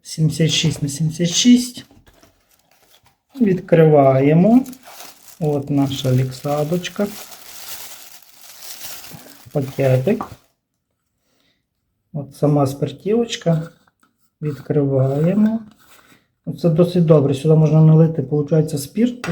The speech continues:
закрити його, і за рахунок оцього він не мав би виливатися. Тобто його можна було би так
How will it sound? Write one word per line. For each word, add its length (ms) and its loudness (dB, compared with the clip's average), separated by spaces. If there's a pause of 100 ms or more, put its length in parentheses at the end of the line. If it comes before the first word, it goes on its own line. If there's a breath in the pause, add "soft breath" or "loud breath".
(100)
закрити 520 0
його, 380 0
і 300 -2 (960)
за 160 0
рахунок 600 0
оцього 720 0 (260)
він 380 0
не 100 0
мав 380 2
би 160 0
виливатися. 1120 2 (920 loud breath)
Тобто 220 -6
його 200 4
можна 520 4
було 320 2
би 220 -2
так 480 -2